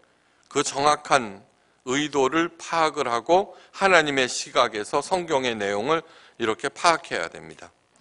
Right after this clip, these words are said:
성경은 당연히 인간의 상식에서 벗어난 책입니다.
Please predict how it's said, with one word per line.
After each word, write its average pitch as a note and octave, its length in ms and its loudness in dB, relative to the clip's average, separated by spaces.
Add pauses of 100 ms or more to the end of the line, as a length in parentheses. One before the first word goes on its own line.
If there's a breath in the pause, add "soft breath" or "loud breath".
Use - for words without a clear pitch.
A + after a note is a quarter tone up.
(760 loud breath)
성경은 G3+ 840 6
당연히 G3+ 840 4 (180)
인간의 G#3 500 2
상식에서 G#3 640 -4
벗어난 F#3 540 -2
책입니다. E2+ 640 -12